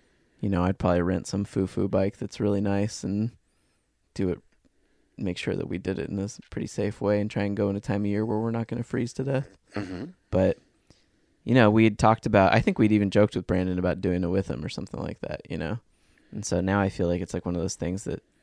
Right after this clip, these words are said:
Speaker 1: I don't necessarily, like, I feel a little bit, maybe a little bit of the pressure to do it when I, like, talk about it. But it, then, you know, it's one of those things that's so easy to forget about.
Speaker 2: It's sort of
Speaker 1: 'Cause
Speaker 2: like,
Speaker 1: it's like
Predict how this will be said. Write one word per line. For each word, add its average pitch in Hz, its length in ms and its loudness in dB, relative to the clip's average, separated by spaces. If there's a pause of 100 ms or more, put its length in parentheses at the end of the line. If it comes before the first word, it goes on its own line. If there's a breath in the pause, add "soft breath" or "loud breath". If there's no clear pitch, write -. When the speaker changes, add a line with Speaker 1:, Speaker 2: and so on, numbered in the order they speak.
(560)
Speaker 1:
I 104 100 0
don't 131 120 4
necessarily, 117 800 2
like, 101 180 0
I 98 60 2
feel 135 220 2
a 117 60 2
little 120 180 4
bit, 131 240 -2 (180)
maybe 127 280 0
a 123 220 0
little 120 180 0
bit 139 160 -2
of 139 80 0
the 131 60 0
pressure 131 360 -2
to 135 80 -6
do 131 200 -2
it 127 120 -2
when 101 140 -4
I, 87 60 -2
like, 71 180 -4
talk 95 240 -6
about 117 240 -2
it. - 140 -8 (800 soft breath)
But - 100 -2
it, 87 160 -4
then, 92 280 -2
you 92 120 -2
know, 90 80 0
it's - 120 -8
one 92 100 -2
of 90 40 -2
those 92 160 -4
things 92 220 -6
that's 87 120 -10
so 90 180 -2
easy 90 200 -4
to 92 80 -6
forget 82 300 -4
about. - 320 -6 (880)
Speaker 2:
It's 127 180 -14
sort - 460 -6
of - 60 4
Speaker 1:
'Cause - 40 6
Speaker 2:
like, - 60 2
Speaker 1:
it's - 100 -4
like - 160 2